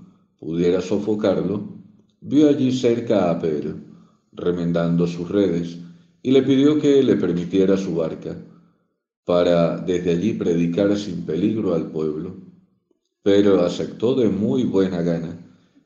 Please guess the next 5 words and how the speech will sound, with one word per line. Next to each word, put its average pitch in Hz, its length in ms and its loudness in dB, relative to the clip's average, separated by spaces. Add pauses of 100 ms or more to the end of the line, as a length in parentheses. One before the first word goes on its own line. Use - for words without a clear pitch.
y 87 120 -6
después 87 840 0
del 85 200 0
hermoso 90 500 -4
sermón, 101 600 -4